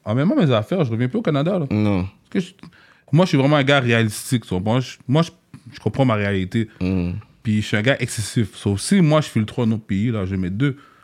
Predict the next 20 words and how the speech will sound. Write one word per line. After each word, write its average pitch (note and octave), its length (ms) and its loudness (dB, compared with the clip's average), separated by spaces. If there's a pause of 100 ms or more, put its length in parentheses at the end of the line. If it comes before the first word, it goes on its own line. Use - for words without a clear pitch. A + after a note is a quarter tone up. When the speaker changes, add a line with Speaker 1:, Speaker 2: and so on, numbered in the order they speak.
(260)
Speaker 1:
Comme D3 140 2
de D3 40 2
la C#3+ 80 2
même E3+ 140 4
façon D#3 260 2
que D3+ 60 2
quand D#3 180 2
j'ai C3+ 140 2
mis C3+ 100 4
mon C3 140 4
pied D3 240 2
à C3+ 100 4
Ottawa, A#2+ 380 2
je B2 60 -6
suis G2 120 -6
littéralement B2+ 460 2
jamais B2 180 2
venu A#2+ 160 2
à C3 80 2
Montréal. A#2+ 400 2